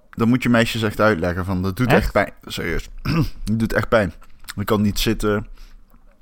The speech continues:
Speaker 1: Eh, je kan echt niet fietsen.
Speaker 2: Maar hoe weet jij dit? Dat heb jij toch
Speaker 1: Jawel,
Speaker 2: nooit?
Speaker 1: ik heb wel eens blauwe ballen gehad,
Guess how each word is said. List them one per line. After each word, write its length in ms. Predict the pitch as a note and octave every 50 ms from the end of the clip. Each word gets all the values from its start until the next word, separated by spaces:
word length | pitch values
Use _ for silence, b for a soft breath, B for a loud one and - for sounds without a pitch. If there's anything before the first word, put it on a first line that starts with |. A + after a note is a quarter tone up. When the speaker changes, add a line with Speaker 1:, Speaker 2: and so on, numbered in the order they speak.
| - _ - - - - - - - - - -
Speaker 1:
Eh, 280 | F#2+ F2+ F2 F2+ F2+ F#2 G2 G#2
je 100 | - G2+
kan 300 | - - G2 F#2+ G2 G2+
echt 180 | - G2+ - -
niet 220 | A2 G#2+ G#2+ G#2+
fietsen. 520 | - - A#2+ A#2 - - - A2 A2 A#2 - -
Speaker 2:
Maar 100 | G#2 F#2+
hoe 120 | G#2+ G#2
weet 140 | G#2 G#2+ F#2+
jij 180 | G2+ G#2 G#2+
dit? 160 | G#2 E2+ F2 F2+
Dat 140 | F2 E2+
heb 140 | F#2 G2 F#2
jij 120 | - F2+ E2+
toch 120 | - -
Speaker 1:
Jawel, 180 | G#2 G2 A#2+ A#2+
Speaker 2:
nooit? 120 | A#2 A#2
Speaker 1:
ik 60 | A2+ -
heb 100 | C3 -
wel 100 | C#3 C#3
eens 80 | C3+
blauwe 240 | - C3 C3 C#3+ C#3+
ballen 340 | B2+ D3 D#3+ D3+ A#2+ G2 F#2+
gehad, 320 | - F#2+ F2+ F2 - -